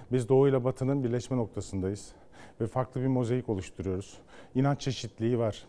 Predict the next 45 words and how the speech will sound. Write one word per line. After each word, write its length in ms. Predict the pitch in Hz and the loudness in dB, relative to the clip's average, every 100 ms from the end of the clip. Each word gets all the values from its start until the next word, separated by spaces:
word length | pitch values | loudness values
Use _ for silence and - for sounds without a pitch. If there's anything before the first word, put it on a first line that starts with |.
| - | -12
Bütün, 260 | 117 135 117 | -4 0 4
hani 440 | 113 117 98 98 | 4 2 -2 0
demin 180 | 131 127 | 2 4
Midyat 400 | 131 113 113 - | 2 2 2 2
dediğiniz 300 | 110 123 117 | 0 2 0
için 200 | - 98 | -4 -8
söylüyorum 520 | - 95 92 104 117 | -4 -2 0 0 2
veya 160 | 113 110 | 2 4
Mardin 360 | 117 110 110 | 4 2 0
dediğiniz 280 | 107 104 101 | 0 0 0
o 120 | 120 | 2
bölgelere 360 | 127 120 123 117 | 4 4 4 2
gittiğiniz 420 | 120 - 120 120 | 0 -2 0 0
zaman 260 | 104 117 123 - - - | 0 -2 -4 -10 -18 -4
inanç 240 | 120 131 127 | 0 0 0
çeşitliliği 580 | 127 - 104 - 107 110 | -2 -4 -8 -4 -2 0
var. 160 | 95 - - - - | -2 -6 -20 -20 -8
E, 140 | 120 117 | 0 2
herkes 320 | 135 - 120 | 2 0 -2
inancını, 420 | 131 127 117 123 | 0 0 0 0
e, 960 | 143 117 107 113 101 104 104 101 95 92 | -2 -2 -2 -2 -2 -2 -2 -2 -4 -4
kendi 220 | - 120 | -2 2
özgür 440 | 113 110 131 120 107 | 2 2 0 -2 -4
bir 40 | |
şekilde 380 | - 107 113 123 | -6 -4 0 2
yaşayabiliyor. 680 | 117 107 120 110 104 98 82 - - 127 | 2 0 -2 -2 0 0 -2 -10 -16 -6
E, 80 | 107 | -4
kültürel, 520 | - 156 - 151 156 135 - | 2 2 6 6 6 2 -4
birçok, 440 | 165 156 127 - - | 0 0 -2 -8 -4
e, 420 | 123 120 117 117 | 2 4 4 2
kültürel 500 | - 127 139 143 135 | -2 -4 2 4 4
topluluklar 600 | - 123 127 117 139 127 | 0 -2 -2 -2 2 2
iç 160 | 123 - | 0 -2
içe 140 | 123 | -2
yaşamayı 400 | 113 123 120 120 | 0 0 2 4
öğrenmiş, 480 | 117 113 113 107 - | 4 2 0 0 2
barış 240 | 117 - | 2 2
içinde, 220 | - 113 | -6 -2
huzur 220 | 107 107 110 | -2 0 -2
içinde 220 | - 107 | -2 -2
yıllarca. 340 | 104 104 95 | 0 0 0
İşte 200 | 87 117 | -4 -2
bunlar 280 | 160 185 139 | 2 4 2
sizin 340 | - - 135 | 0 -2 0
aslında 540 | 151 143 - 113 127 | 0 0 -2 2 2